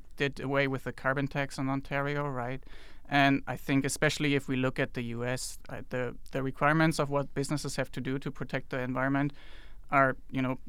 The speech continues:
pretty low, especially in areas like Texas. So the only thing that might incentivize you might be the prospect that in the future we will change big challenges like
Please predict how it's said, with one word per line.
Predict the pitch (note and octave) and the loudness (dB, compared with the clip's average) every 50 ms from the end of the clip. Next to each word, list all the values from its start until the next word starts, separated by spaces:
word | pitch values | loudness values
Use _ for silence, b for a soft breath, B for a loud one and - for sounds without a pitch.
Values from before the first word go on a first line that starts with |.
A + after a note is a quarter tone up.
| A3+ - - | -8 -6 0
pretty | - - C#3 C3 B2 | 2 4 4 4 4
low, | A#2+ B2 B2+ C3 C#3 C#3 | 2 4 4 4 4 2
especially | C3 B2 - - C3+ - - C#3 C3 B2 B2 | 2 0 -2 -4 -6 -4 -4 -4 -4 -2 -2
in | B2 B2 | -4 -2
areas | - B2 B2+ C3 B2+ B2+ - - | -2 -2 -2 -2 -2 -2 -2 -4
like | B2+ - - | -4 -6 -6
Texas. | - - B2+ B2+ - - - G3+ G#3+ - - - b b b b b b b b b | -6 -4 -4 -4 -4 -2 -2 -2 -2 -2 -4 -6 b b b b b b b b b
So | - - - E3 D#3 D#3 | -4 2 4 6 6 6
the | C#3+ D3 D3+ | 8 8 8
only | D#3 E3 F3 F3+ E3 | 8 8 8 6 4
thing | - - E3+ E3 E3 E3 | 4 4 4 6 8 8
that | D#3 D3+ | 6 6
might | D3 C#3+ C#3+ D3 D3 | 8 8 8 8 8
incentivize | C#3+ C#3 C3 - - D#3 D3 C#3+ E3 C#3 C3+ C3+ B2+ B2+ - - | 6 4 2 4 4 4 4 4 4 4 4 4 4 4 2 -2
you | C3+ C3 C3 | -2 0 0
might | C3 C3+ C3 C3 - - | 2 2 2 0 0 -2
be | C3+ C3 | -2 -2
the | B2+ B2 | -2 -4
prospect | - - - C3 C3 - - C3 B2+ A#2+ | -4 -4 -4 -2 -2 -4 -4 -4 -4 -4
that | - B2+ B2+ | -4 -4 -4
in | C3 C3 | -2 -2
the | C3 B2 | -4 -4
future | - - C3 C3 - C#3+ C3+ B2+ | -4 -6 -6 -6 -6 -6 -6 -6
we | B2+ B2 | -6 -6
will | B2+ C3 B2+ | -6 -6 -6
change | - - C3+ B2 B2+ - - - - - - - | -6 -4 -4 -4 -4 -6 -8 -10 -10 -12 -6 -4
big | - C#3 C3+ - | -2 -2 -2 -2
challenges | - - D3 C3 C3 C#3 D3 C#3 D#3+ E3 D#3 - - - | -2 0 2 2 4 4 2 2 2 0 0 0 -4 -4
like | C#3+ C3+ C3 | -6 -6 -6